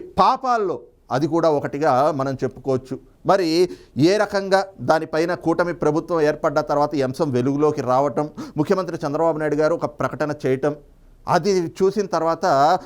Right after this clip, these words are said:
ప్రపంచవ్యాప్తంగా ఉన్నటువంటి స్వామివారి భక్తులు అంతా కూడా ఈ రోజున ఒక ఆవేదనలోకి వెళ్ళినటువంటి పరిస్థితి, ఆందోళన చెందినటువంటి పరిస్థితులు మనం చూసాం.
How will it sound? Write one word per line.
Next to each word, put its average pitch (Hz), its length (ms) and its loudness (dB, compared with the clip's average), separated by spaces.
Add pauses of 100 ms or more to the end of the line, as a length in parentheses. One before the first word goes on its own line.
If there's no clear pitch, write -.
(160)
ప్రపంచవ్యాప్తంగా 175 1160 0
ఉన్నటువంటి 147 480 -4
స్వామివారి 151 1040 -2 (400)
భక్తులు 151 580 0 (260)
అంతా 147 240 -2
కూడా 156 560 2 (340)
ఈ 131 40 -2
రోజున 160 540 2
ఒక 147 140 -2
ఆవేదనలోకి 160 840 2
వెళ్ళినటువంటి 135 640 -4
పరిస్థితి, 123 500 -6 (360)
ఆందోళన 208 540 2 (120)
చెందినటువంటి 160 600 -2
పరిస్థితులు 202 600 0
మనం 160 200 0
చూసాం. 185 460 0